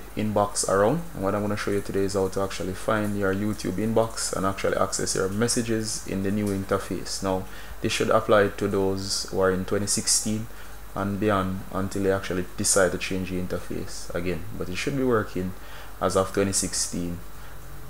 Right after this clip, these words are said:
um, as far as I know. Now, the first thing you wanna do is go to, um, YouTube. Once you're on YouTube,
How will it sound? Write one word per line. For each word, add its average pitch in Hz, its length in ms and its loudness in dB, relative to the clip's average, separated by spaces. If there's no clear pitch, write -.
um, 82 460 -2
as 90 140 -2
far 95 200 6
as 90 140 4
I 82 120 4
know. 110 320 8
Now, 87 100 4
the 98 60 4
first 139 240 8
thing 131 80 4
you - 20 6
wanna 120 120 8
do 104 80 4
is 101 140 0
go 95 220 4
to, 90 540 -2
um, 85 460 0
YouTube. 113 680 2
Once 104 240 2
you're 110 80 8
on 98 160 4
YouTube, 98 380 0